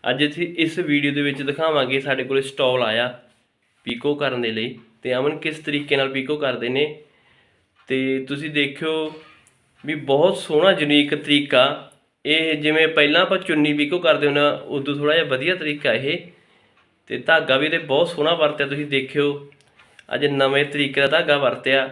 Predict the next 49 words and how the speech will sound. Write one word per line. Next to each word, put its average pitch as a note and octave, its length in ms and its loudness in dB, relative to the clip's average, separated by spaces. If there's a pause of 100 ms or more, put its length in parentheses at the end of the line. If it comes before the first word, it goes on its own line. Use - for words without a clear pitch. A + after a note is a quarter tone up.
(120)
ਤੁਸੀਂ D#3 220 -6
ਵੀਡੀਓ D3 280 0
ਦੇਖਿਓ C3 300 0
ਸਾਰੀ, D3 300 2
ਫਿਰ D#3 180 -2
ਤੁਹਾਨੂੰ D3 220 0
ਦੇਖਣ C#3 260 0
ਨੂੰ C#3+ 100 0
ਮਿਲੂਗਾ। C3 520 -2 (260)
ਤੇ C#3 120 -2
ਜਿਹੜੇ D3 200 2
ਭੈਣ F3+ 240 2
ਭਰਾਵਾਂ F3+ 280 2
ਨੇ D#3 80 4
ਆਪਾਂ D3+ 180 0
ਨੂੰ D3+ 60 -4
ਸਬਸਕ੍ਰਾਈਬ D3 500 0
ਨਹੀਂ C#3+ 160 0
ਕਰਿਆ C#3 240 0
ਹੈ D3+ 80 -2
ਨਾ, E3 120 0
ਉਹ D3+ 200 -6
ਜ਼ਰੂਰ D3 220 -2
ਸਬਸਕ੍ਰਾਈਬ D3+ 500 -2
ਕਰਿਓ C#3+ 200 0
ਤੇ C#3+ 100 -4
ਬੈਲ B2+ 240 0
ਆਈਕਨ B2 220 -2
ਨੂੰ C#3 100 -2
ਵੀ D3 60 -4
ਦੱਬਿਓ। C#3 440 -2 (440)
ਵੀਡੀਓ B2 220 -4
ਸ਼ੇਅਰ B2+ 300 -2
ਵੀ C#3+ 120 0
ਕਰਿਓ, C#3 300 0
ਜਾਣਕਾਰੀ C3 420 -2
ਵਧੀਆ C#3 180 2
ਲੱਗੀ C3+ 220 -6
ਲਾਈਕ A2+ 260 -2
ਕਰਿਓ। E3+ 220 0 (580)
ਚਲੋ B2+ 140 -4
ਆਪਾਂ B2+ 180 -2
ਦੇਖਦੇ B2 380 0
ਹਾਂ C3 140 -2 (160)
ਕੀ B2 180 -4
ਤਰੀਕਾ A#2+ 640 -4
ਅਮਨ C3 200 -4
ਦਾ C3+ 240 -6 (420)
ਤੇ A2 440 -8